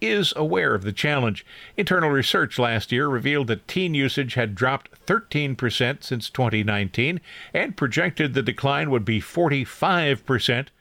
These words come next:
by twenty twenty-four. Pew's figures put TikTok usage at sixty-seven percent among teens,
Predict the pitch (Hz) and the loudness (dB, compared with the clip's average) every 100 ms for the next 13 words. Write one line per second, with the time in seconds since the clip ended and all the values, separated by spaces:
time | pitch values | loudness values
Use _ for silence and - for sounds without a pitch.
0 | _ - 92 - 143 156 147 - 131 131 | _ -6 -4 0 0 0 -4 -2 -2 -2
1 | 127 - 147 131 - - _ _ _ - | -6 0 2 2 0 -6 _ _ _ -20
2 | - - - - 262 226 - - 165 123 | -20 -20 -6 -2 0 0 -2 -2 0 2
3 | 165 190 - 160 - - - - 139 127 | 0 0 0 0 0 -4 -4 0 0 0
4 | - 123 107 165 135 127 - 160 - - | 0 0 2 0 2 0 0 -4 -4 -2
5 | 127 - 185 151 127 - - - 151 151 | -2 2 0 0 -2 0 0 2 0 0
6 | 113 113 110 - 131 131 180 | 0 0 -2 -2 0 0 -4